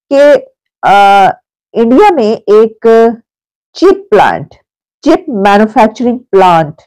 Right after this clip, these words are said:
in India, जो कि Israel proposal दे रहा है India को और Israel की एक company की तरफ से proposal submit किया गया है India में, जो कि eight billion dollars chip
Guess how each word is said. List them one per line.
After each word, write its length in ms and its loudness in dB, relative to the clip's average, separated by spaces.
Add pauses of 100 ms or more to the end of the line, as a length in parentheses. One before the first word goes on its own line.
(120)
in 320 -4
India, 320 -2 (600)
जो 180 2
कि 320 0
Israel 540 0 (1400)
proposal 580 2
दे 320 -2
रहा 220 2
है 160 2
India 260 0
को 400 -2
और 280 2
Israel 440 2
की 460 -14
एक 180 -4
company 360 -2
की 140 -4
तरफ 220 -4
से 160 -2
proposal 580 0
submit 540 -2
किया 280 0
गया 200 0
है 260 -4 (420)
India 300 0
में, 280 0
जो 160 0
कि 120 -6 (300)
eight 340 2 (140)
billion 640 0
dollars 420 2 (440)
chip 280 -2